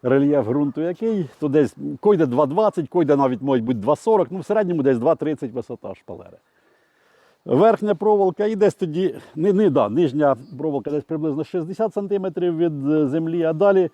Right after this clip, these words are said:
друга проволока десь двадцять сантиметрів від, е, першої. Це для чого робиться? Для того, що якщо ви підв'язуєте, е, суху підв'язку, робите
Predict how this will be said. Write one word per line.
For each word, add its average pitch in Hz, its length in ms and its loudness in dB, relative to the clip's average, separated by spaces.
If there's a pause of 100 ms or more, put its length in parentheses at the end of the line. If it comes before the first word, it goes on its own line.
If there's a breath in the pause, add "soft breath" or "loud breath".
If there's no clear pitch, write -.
(300 soft breath)
друга 190 300 4
проволока 147 460 2
десь 170 180 0
двадцять 139 380 0
сантиметрів 135 680 -4
від, 127 240 -4
е, 120 300 0 (360)
першої. 180 480 -2
Це 175 220 2
для 135 200 2
чого 143 280 0
робиться? 165 400 0
Для 131 140 -2
того, 180 240 0
що 165 120 -4
якщо 156 180 -4
ви 160 100 0
підв'язуєте, 143 840 0 (760 soft breath)
е, 117 500 4
суху 160 380 -2
підв'язку, 143 500 0
робите 139 400 0